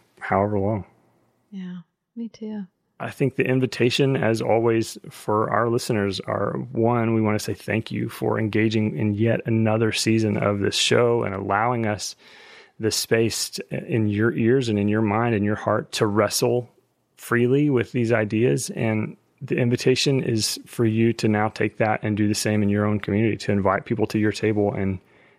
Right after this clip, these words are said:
Speaker 1: have these conversations and be vulnerable and show up with your full self and, you know, just see what can grow out of it.
Speaker 2: Can I close with, like, a Celtic blessing?
Speaker 1: Yeah.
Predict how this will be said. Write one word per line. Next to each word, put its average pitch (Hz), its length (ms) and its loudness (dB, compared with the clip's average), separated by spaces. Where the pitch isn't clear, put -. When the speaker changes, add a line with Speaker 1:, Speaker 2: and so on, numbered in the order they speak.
Speaker 1:
have 117 260 2
these 135 140 2
conversations 123 840 0
and 101 360 -2
be 120 220 4
vulnerable 113 680 2
and 104 160 -2
show 117 300 2
up 113 120 -2
with 117 120 -6
your 110 100 -2
full 113 220 -2
self 110 480 -2
and, 95 280 -8
you 120 100 -2
know, 127 140 0
just 120 240 -4
see 110 240 -2
what 123 200 2
can 117 200 0
grow 117 400 2
out 117 160 0
of 120 100 -2
it. - 180 -2
Speaker 2:
Can 208 120 -6
I 226 100 -2
close 180 340 0
with, 196 200 -8
like, 160 200 -6
a 147 280 -6
Celtic - 380 -8
blessing? - 400 -8
Speaker 1:
Yeah. 117 260 -6